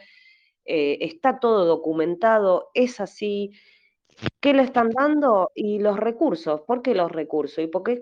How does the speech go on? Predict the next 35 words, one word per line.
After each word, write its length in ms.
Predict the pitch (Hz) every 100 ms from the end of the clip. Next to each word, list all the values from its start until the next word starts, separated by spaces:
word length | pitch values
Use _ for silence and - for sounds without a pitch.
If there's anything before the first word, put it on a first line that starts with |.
| -
lo 160 | 233 240
único 320 | 285 262 190
que 80 | 190
tiene 280 | 262 294 170
para 280 | 156 156
ir 240 | 170 196 185
saldando, 580 | - 165 160 214 262 208
y 100 | 180
aparte 400 | 349 415 - 180
que 80 |
está 180 | - 247
agarrado 400 | 254 170 240 233
de 140 | 147 135
las 180 | 196 -
pelotas, 580 | 143 117 104 - 127 123
con 200 | 220 220
todos 220 | 381 381 302
los 140 | 160
contratos 560 | - 156 151 262 247 220
que 140 | 135
firman 360 | - 214 226 135
los 140 | 131
directivos 580 | 131 131 - 208 233 196
de 120 | 185
la 80 | 208
empresa, 460 | 226 175 123 - 135
que 140 | 143
cambian 300 | 226 254 214
cada 240 | 156 139
cuatro 260 | 139 202 202
años. 640 | 196 131 123 120 120 - _ _ _ _ - - _ -
¿Qué 200 | 185 180
cambian? 560 | 180 147 131 123 117 - _ _ _ _
Que 220 | 156 139
cambia, 580 | - 151 175 240 285 277